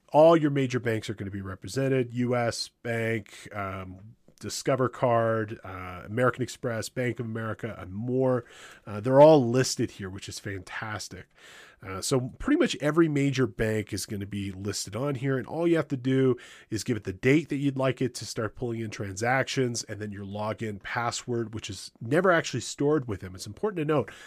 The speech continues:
like, if you choose to log in here from Bank of America, okay, you're logging into Bank of America directly. And then there's a token that's exchanged between Expensify and Bank of America, but they don't actually ever get your password. So it's, there's not like anybody's in there,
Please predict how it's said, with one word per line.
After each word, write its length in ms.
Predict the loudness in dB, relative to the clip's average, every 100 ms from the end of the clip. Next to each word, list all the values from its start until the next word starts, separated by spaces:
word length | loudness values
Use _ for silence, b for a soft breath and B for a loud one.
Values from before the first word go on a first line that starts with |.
| B -6
like, 300 | -2 -2 -4
if 180 | -8 -4
you 120 | -2
choose 300 | -2 -2 -2
to 80 | -2
log 340 | -2 0 0 0
in 160 | -2
here 540 | -2 -4 -4 -4 -6 -10
from 220 | -12 -8
Bank 320 | -4 -2 -2
of 100 | -6
America, 720 | -8 -4 2 0 0 -10 -12 -16 _ _ _ _ b b b b
okay, 140 | 0
you're 240 | 0 2 2
logging 460 | 4 4 4 2
into 240 | 2 2 2
Bank 300 | 2 0 0
of 80 | -4
America 400 | -4 -6 -6 -10
directly. 680 | -8 -8 -8 -10 -20 -20 B B B B B
And 160 | -2 0
then 140 | 2
there's 220 | 2 0
a 80 | -4
token 500 | -6 2 2 4 -2
that's 240 | -2 -4
exchanged 500 | -6 -6 -6 -6 -6
between 300 | -10 -6 -6
Expensify 880 | -6 -8 -8 -8 -12 -12 -12 -12 -12
and 100 | -12
Bank 220 | -12 -10
of 80 | -12
America, 300 | -10 -10 -10
but 100 | -12
they 120 | -8
don't 200 | -2 0
actually 380 | 0 -2 -4 -4
ever 100 | -4
get 240 | -4 -6 -8
your 60 |
password. 640 | -14 -12 -10 -12 -16 -20 -14
So 140 | -12
it's, 200 | -12 -14 B B B B -14
there's 160 | -2
not 180 | 0 2
like 180 | 0 2
anybody's 440 | 0 0 -2 -2
in 100 | -4
there, 440 | -2 -2 -2 -4